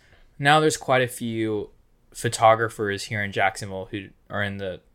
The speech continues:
surf scene, and I, I think I could pretty much tell you who took a shot just based on their editing style, 'cause I think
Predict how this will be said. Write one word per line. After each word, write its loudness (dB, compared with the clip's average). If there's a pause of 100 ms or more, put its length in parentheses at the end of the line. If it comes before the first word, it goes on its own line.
(140)
surf 0
scene, -8
and -6 (720)
I, 0
I 8
think 2
I 8
could -2
pretty -2
much -2 (180)
tell 6
you -2 (320)
who 4
took 0
a 4
shot 6
just -6
based 0
on -2
their -2
editing -2
style, 2
'cause -4
I 4
think -8